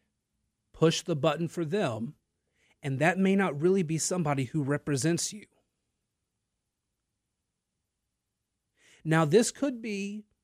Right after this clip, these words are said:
a lot of noise, and this person really is a true progressive and wants to bring something to the table in Lafayette. I just do not see it. All I see are a bunch of red flags.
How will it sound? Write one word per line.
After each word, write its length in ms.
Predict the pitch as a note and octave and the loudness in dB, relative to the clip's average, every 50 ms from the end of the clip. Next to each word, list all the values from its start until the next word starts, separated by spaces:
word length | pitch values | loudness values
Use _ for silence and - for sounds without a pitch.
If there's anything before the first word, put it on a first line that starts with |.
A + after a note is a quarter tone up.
| _ _ _ _ - | _ _ _ _ -2
a 100 | D3 D3 | 0 2
lot 340 | C#3+ C3+ D3 D#3 F3 F#3+ A3+ | 2 4 4 6 6 6 4
of 140 | G#3+ E3 | 4 4
noise, 560 | F3 E3+ D#3+ D#3+ D3+ D3 C#3+ D3 C#3+ D3 C#3+ - | 4 4 6 6 6 6 6 4 4 2 0 -2
and 200 | - D3 C#3 C#3+ | -4 -4 -2 0
this 140 | E3+ E3+ | 0 -2
person 520 | - - - E3 E3 D#3+ - F3 D#3 C#3+ C#3 | -2 0 2 2 2 2 2 0 0 2 6
really 360 | D#3+ F#3 F#3+ F#3 F#3 F#3 D#3+ | 6 6 8 6 6 4 2
is 220 | D#3+ E3+ E3+ D#3+ | 2 2 2 2
a 60 | D3 C3 | 0 -2
true 240 | - - - E3+ | 0 2 2 2
progressive 600 | - - D3 B2+ C#3 E3 E3+ F3 E3 - F#3 D#3+ | 2 2 0 2 6 6 6 6 6 4 2 4
and 140 | C#3 C3 B2+ | 2 2 2
wants 220 | C3+ D#3 E3+ - - | 2 0 0 0 -2
to 100 | E3 C#3 | -4 -2
bring 420 | A#2+ C#3 D#3+ F3 F3+ F3 F3 E3+ | 0 2 4 6 6 6 6 4
something 500 | - - - F3 F3+ F3 - F#3 F3 E3+ | 2 0 0 0 0 0 0 -2 -2 0
to 80 | - E3+ | 0 0
the 120 | D3 C#3+ | -2 -2
table 460 | B2 - - D3+ E3+ F3+ D#3 E3+ D3+ C#3+ | -4 -4 -2 0 2 2 2 2 0 0
in 120 | C3 B2+ | -2 -2
Lafayette. 640 | C#3 E3 F3 F3 E3+ - F3 E3+ E3 D#3+ D#3+ D#3+ - _ _ _ _ _ _ _ _ _ _ _ _ _ _ _ | -2 0 0 0 0 0 0 2 2 2 2 0 -4 _ _ _ _ _ _ _ _ _ _ _ _ _ _ _
I 160 | - B2 B2 A2 - | -12 -12 -12 -12 -12
just 680 | - - C#3+ D#3 D#3+ D#3 D#3+ D#3+ - - - - - _ _ _ _ _ _ _ _ _ - C3 A#2 - | -10 -2 0 2 2 2 2 -2 -4 -6 -10 -14 -20 _ _ _ _ _ _ _ _ _ -20 -20 -12 -4
do 160 | - D3+ D3+ | -2 0 2
not 300 | C#3 C#3 C3 A#2+ - - | 2 2 0 -2 -4 -6
see 400 | - - - - G3+ F#3 D3 - | -8 -8 -4 0 0 0 0 0
it. 340 | - - _ - - - - _ _ _ _ _ _ _ _ _ _ _ _ _ _ _ _ _ _ _ _ _ _ | -2 -8 _ -20 -20 -20 -20 _ _ _ _ _ _ _ _ _ _ _ _ _ _ _ _ _ _ _ _ _ _
All 220 | - C3 C3+ C3 B2+ | -6 -4 -2 0 2
I 200 | C3 D#3 F3 F#3 | 2 2 2 2
see 480 | F3+ - - D#3 D3 C3+ C3 C3 C3+ - | 0 0 0 2 2 4 4 2 0 -2
are 180 | - C3 B2 A#2 | -2 -4 -4 -4
a 120 | G#2 G2+ - _ _ _ _ _ _ _ _ | -6 -10 -14 _ _ _ _ _ _ _ _
bunch 360 | - A#3+ A#3 A3 G#3 - - | 4 6 8 6 6 4 4
of 180 | F3+ D#3+ C3+ B2+ | 2 0 0 0
red 260 | C#3+ C#3 B2+ A#2+ A2+ | 0 0 0 0 -4
flags. 720 | G#2+ - - - - - - - _ - - - - - | -8 -14 -16 -18 -18 -20 -20 -20 _ -20 -20 -20 -20 -20